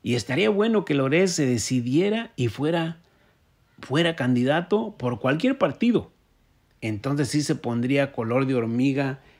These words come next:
se le pondría color de hormiga a este peje lagarto. Es increíble que un presidente de un país se lance en contra de un ciudadano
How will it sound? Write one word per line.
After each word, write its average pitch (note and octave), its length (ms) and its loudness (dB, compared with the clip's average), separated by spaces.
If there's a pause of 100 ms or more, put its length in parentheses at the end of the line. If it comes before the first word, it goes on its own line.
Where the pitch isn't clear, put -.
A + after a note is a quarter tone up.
se - 200 -6
le A#2+ 120 -2
pondría A#2+ 760 -2
color B2 460 0
de B2+ 100 0
hormiga A#2+ 540 0
a A#2+ 60 -4
este A#2 220 -6
peje G#2+ 280 -12
lagarto. F2 540 -12 (640)
Es G#3+ 240 0
increíble A3 880 4 (920)
que D3+ 500 2 (520)
un D4 300 8
presidente F3+ 800 0 (140)
de C3 100 2
un A#3+ 220 4
país E3 540 -2
se A#2 200 -8
lance D#3 300 -2
en B2+ 160 0
contra G3+ 420 0
de E3 140 4
un G3 100 2
ciudadano F3+ 880 0